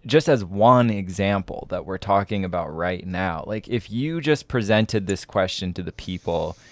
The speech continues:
if you just had a vote, like, explaining, um, yes or no, do you think Dianne Feinstein is, uh, fit to continue serving her Senate term, and just let, like, people vote right now, do you think that they would vote to keep her in office?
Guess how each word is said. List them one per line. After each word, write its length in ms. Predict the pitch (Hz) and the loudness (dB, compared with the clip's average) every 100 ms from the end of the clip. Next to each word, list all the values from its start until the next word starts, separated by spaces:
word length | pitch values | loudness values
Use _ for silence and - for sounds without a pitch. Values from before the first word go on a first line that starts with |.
| - _ - | -20 _ -12
if 120 | 92 | -4
you 140 | 107 | 0
just 200 | 107 110 | 0 0
had 180 | - 110 | 4 4
a 60 | 104 | 4
vote, 460 | 90 101 95 95 | 2 2 4 2
like, 280 | 87 92 90 | 0 -2 -4
explaining, 880 | 87 - - 104 98 95 92 90 92 - _ _ _ | -10 -16 -6 -2 -2 -2 -4 -4 -8 -12 _ _ _
um, 480 | 98 95 92 90 92 | 0 2 0 -2 -6
yes 340 | 95 113 127 - | 2 2 2 0
or 100 | 147 | -2
no, 460 | 107 98 95 98 | 2 4 4 2
do 140 | 98 101 | 0 -4
you 180 | 101 104 | -4 -4
think 320 | - 104 101 | -4 -4 -2
Dianne 480 | 95 95 92 92 90 | -2 0 -2 -4 -6
Feinstein 920 | 92 87 87 87 - 92 87 87 85 | -4 -4 -6 -10 -12 -10 -8 -8 -10
is, 580 | 87 82 80 82 - - _ _ _ _ | -12 -12 -12 -14 -18 -20 _ _ _ _
uh, 160 | 90 82 | -8 -8
fit 400 | 80 - 92 87 | -10 -4 -2 -2
to 120 | - | -8
continue 880 | - 92 85 - 104 92 90 87 85 | -8 -8 -8 -8 -6 -4 -6 -6 -8
serving 460 | 80 90 80 78 80 | -8 -6 -6 -8 -12
her 140 | 80 | -14
Senate 400 | 76 - - - | -14 -14 -14 -14
term, 300 | - - - - | -18 -18 -18 -14
and 100 | 85 | -12
just 240 | 85 - | -12 -12
let, 360 | 87 82 78 - | -4 -4 -4 -8
like, 200 | 80 - | -14 -14
people 300 | 95 - 85 | -14 -12 -12
vote 360 | - 78 - - | -12 -12 -14 -14
right 260 | 73 - | -14 -14
now, 400 | - - 50 - - _ _ _ _ - | -16 -14 -14 -16 -20 _ _ _ _ -2
do 80 | 117 | 2
you 120 | 135 | 2
think 300 | - 135 127 | 2 0 2
that 140 | 113 | 0
they 120 | 107 98 | 0 0
would 180 | 95 | -2
vote 340 | 82 92 92 - | -4 -2 -2 -4
to 100 | - | -12
keep 320 | - 87 - | -12 -12 -6
her 140 | 87 | -6
in 100 | 80 - | -6 -6
office? 640 | 76 - 117 131 - - | -8 -6 -8 -8 -12 -20